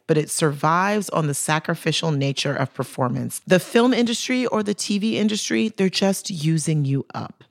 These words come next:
And he went on further to say, "It's really film and telly. It just fucking drains you."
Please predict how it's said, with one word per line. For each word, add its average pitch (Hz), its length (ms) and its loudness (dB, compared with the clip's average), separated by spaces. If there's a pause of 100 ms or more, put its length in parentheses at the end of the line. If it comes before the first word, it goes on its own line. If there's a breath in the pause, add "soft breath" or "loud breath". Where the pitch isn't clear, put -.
(100)
And 170 140 4
he 175 120 4
went 170 280 0
on 165 180 0
further 151 440 0
to 156 120 -8
say, 143 480 0 (220 loud breath)
"It's 185 160 0
really 226 400 2
film 196 320 0
and 170 120 0
telly. 127 500 -2
It - 100 0
just 190 320 -2
fucking 170 420 0
drains 123 560 -2
you." 104 300 -8